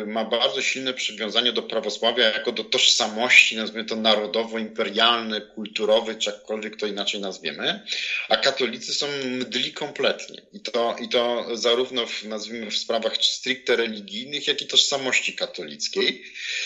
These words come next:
E, no jak to się z mdły i ma, że tak powiem, do wyboru albo się z kimś ożenić i być szczęśliwym przez całe życie kosztem zmiany wyznania, co nie ma dla niego większego znaczenia, niestety, no to skutek jest właśnie taki jest, że jakby no,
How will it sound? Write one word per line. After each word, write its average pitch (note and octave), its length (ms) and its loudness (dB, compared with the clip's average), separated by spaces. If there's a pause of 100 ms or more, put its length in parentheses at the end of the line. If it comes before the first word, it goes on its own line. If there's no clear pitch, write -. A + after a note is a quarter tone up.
(100)
E, A2 260 4
no C3+ 120 2
jak F#3+ 180 4
to F#3 100 -4
się - 140 0
z A2+ 140 -4
mdły C3 760 0
i A2 340 -6
ma, A2 320 -4
że A2 100 -8
tak - 160 -4
powiem, A2 200 -4
do G#2 100 -2
wyboru G#2+ 540 0
albo A#2 280 -2
się G#2 400 0
z - 140 -8
kimś A2+ 320 -2
ożenić A2 460 0
i A2 40 -8
być A2 240 4
szczęśliwym A2+ 440 0
przez - 260 0
całe A2+ 280 4
życie A2 380 4
kosztem A2 440 -4
zmiany A2 520 0 (260)
wyznania, A2 540 0
co - 140 -6
nie G#2+ 120 -8
ma G#2 200 -2
dla G2+ 140 -2
niego G#2 240 -4
większego G#2 600 -4 (160)
znaczenia, G#2 640 0
niestety, A2 680 -2 (320)
no C3 120 2
to - 120 -2
skutek D3+ 380 -4
jest C#3 120 -6
właśnie A2 300 -2
taki A2+ 320 -8
jest, G2+ 200 -4
że A2 200 -2
jakby G2+ 280 -2
no, G2+ 260 -4